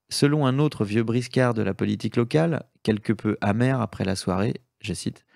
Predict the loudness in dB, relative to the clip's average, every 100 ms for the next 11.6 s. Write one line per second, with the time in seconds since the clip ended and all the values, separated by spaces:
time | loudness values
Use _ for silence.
0 | _ _ _ 0 2 2 2 2 2 2
1 | 2 2 2 4 2 0 -2 -2 -4 -4
2 | -4 0 2 2 0 0 2 0 0 0
3 | 0 0 0 -2 0 0 0 0 0 0
4 | -6 -4 -4 -4 -2 -2 -2 -4 -4 -2
5 | 0 0 -2 -2 -2 -2 0 -2 -4 -20
6 | -14 -4 -2 0 0 0 0 0 0 0
7 | -4 -4 -4 -4 _ _ _ _ 0 0
8 | 0 0 2 2 2 0 0 0 0 0
9 | 0 0 0 0 -2 -2 0 0 0 0
10 | 0 0 0 2 0 0 -4 0 0 0
11 | 0 0 0 -2 -2 -2